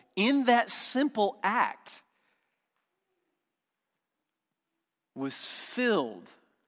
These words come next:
with implications, because what you were saying was, 'You Gentiles, I'll have fellowship with you on, on my timetable. I know that in Christ the dividing wall is broken down and that we are brothers and sisters in Christ.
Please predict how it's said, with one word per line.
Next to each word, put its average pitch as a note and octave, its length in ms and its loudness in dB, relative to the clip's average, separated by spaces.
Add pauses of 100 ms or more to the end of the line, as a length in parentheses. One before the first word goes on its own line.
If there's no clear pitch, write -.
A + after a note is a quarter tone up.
with D3 280 -8
implications, C#3+ 880 -6
because A#2+ 400 -14
what C3+ 320 -6
you G3 160 -10
were F#3 120 -8
saying E3 600 -6
was, G#2+ 600 -8 (840)
'You D#3 200 -10
Gentiles, F3 680 0
I'll E3+ 160 4
have F#3 180 -2
fellowship E3 540 -6
with D#3 240 -8
you D3+ 120 -6
on, C#3+ 320 -2
on B2+ 220 -6
my C#3+ 320 -2
timetable. D#3+ 680 -4
I C3 100 2
know D#3+ 220 2
that D#3 180 -2 (220)
in F3 180 2
Christ F#3 460 4
the E3 80 -4
dividing D#3+ 500 2
wall F3 240 2
is C#3 100 -6
broken D3+ 380 -2
down F#3 380 6
and D3+ 100 -4
that C#3 80 -2
we F3+ 140 0
are E3 60 0
brothers E3 420 -4
and D#3+ 100 -8
sisters E3 380 -12
in B2 100 -10
Christ. F#3+ 480 2